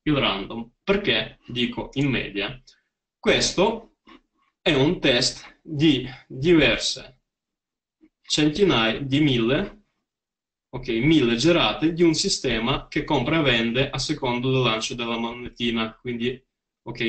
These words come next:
mille equity generati da un trading random. Vedete che più o meno metà sono positive e metà sono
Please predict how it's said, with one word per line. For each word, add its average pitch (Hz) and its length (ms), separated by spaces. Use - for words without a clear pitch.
mille 120 500
equity 151 400
generati 131 560
da 113 160
un 120 220
trading 120 460
random. 104 480
Vedete 151 440
che 107 380
più 185 220
o 180 80
meno 127 340
metà 135 540
sono 135 260
positive 160 540
e 156 60
metà 131 320
sono 120 540